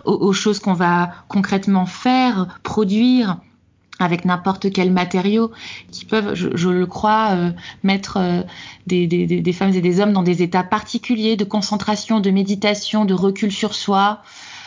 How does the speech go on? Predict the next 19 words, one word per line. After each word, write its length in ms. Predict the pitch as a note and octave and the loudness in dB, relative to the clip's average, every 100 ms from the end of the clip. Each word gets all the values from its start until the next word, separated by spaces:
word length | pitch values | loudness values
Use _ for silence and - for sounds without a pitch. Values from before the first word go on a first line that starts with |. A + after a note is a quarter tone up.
| - | -6
Et 60 | F3 | -4
c'est 140 | F3+ | 0
des 100 | E3+ | 0
sujets, 380 | E3+ F3 E3+ G3 | 0 0 2 4
nous, 120 | F#3 | 2
qu'on 200 | F#3+ F3 | 0 -2
traite 320 | E3+ - G3+ | -2 -2 -2
d'ailleurs, 400 | E3 E3+ F#3 F#3 | 0 0 2 0
euh, 140 | F3+ - | 0 -2
au 180 | - F#3+ | -2 -2
travers 280 | - F3+ | 0 0
d'Art 200 | F3 F3 F3+ | 0 -2 0
Work 180 | F#3 | 0
in 40 | F#3 | -2
Progress 340 | - G3+ G3+ | 0 0 0
jusqu'à 380 | F3 F3+ - F3+ | 0 -2 0 2
l'entreprise 880 | F#3 F3+ - F#3+ - A3+ A3+ G3 E3+ F3 - - - | 2 2 -2 -4 -2 0 2 2 -2 -4 -6 -6 -2
et, 560 | F#3+ F#3 - F3+ F3 | 0 0 0 0 0
et, 80 | - | -2